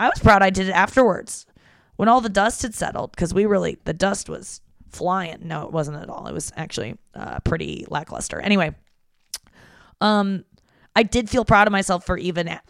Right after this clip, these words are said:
asking him, because my, my point was, like, after I had done it, I was like,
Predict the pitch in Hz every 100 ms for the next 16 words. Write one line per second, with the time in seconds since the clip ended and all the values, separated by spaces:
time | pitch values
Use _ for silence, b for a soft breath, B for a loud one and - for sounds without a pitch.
0 | _ 180 170 - 180 170 180 190 185 185
1 | 190 185 190 190 208 175 170 165 - 165
2 | - 175 160 160 170 165 160 156 151 160